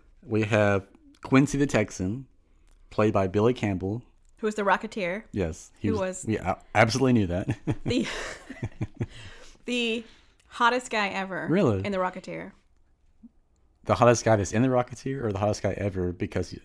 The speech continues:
Speaker 1: he was in The Rocketeer?
Speaker 2: Yes.
Speaker 1: Okay.
Speaker 2: That movie and h-, him and Jennifer Connelly in that
Speaker 1: Oh,
Speaker 2: movie.
Speaker 1: I forgot she was in that.
Speaker 2: That's, like, the hottest people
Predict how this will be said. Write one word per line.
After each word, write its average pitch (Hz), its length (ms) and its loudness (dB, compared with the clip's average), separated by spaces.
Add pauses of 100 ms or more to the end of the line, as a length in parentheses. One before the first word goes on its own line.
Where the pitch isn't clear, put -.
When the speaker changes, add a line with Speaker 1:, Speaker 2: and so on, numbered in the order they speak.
Speaker 1:
he 95 100 -2
was 92 100 -2
in 90 100 -2
The 78 80 -8
Rocketeer? - 320 -10
Speaker 2:
Yes. - 360 -10
Speaker 1:
Okay. 202 60 -2
Speaker 2:
That 311 200 4
movie 220 460 -4
and 220 220 -4
h-, 226 260 -12
him 311 300 -2 (460)
and 208 240 -6
Jennifer 254 320 -4
Connelly 269 420 -2
in 294 80 -4
that 302 120 -4
Speaker 1:
Oh, - 40 -2
Speaker 2:
movie. 123 120 0
Speaker 1:
I - 20 -6
forgot 110 240 -4
she - 100 -8
was 82 80 -6
in 80 140 -6
that. 78 200 -8 (160)
Speaker 2:
That's, 247 140 -4
like, 302 100 -8
the 254 80 -8
hottest 226 540 -6
people 190 380 -8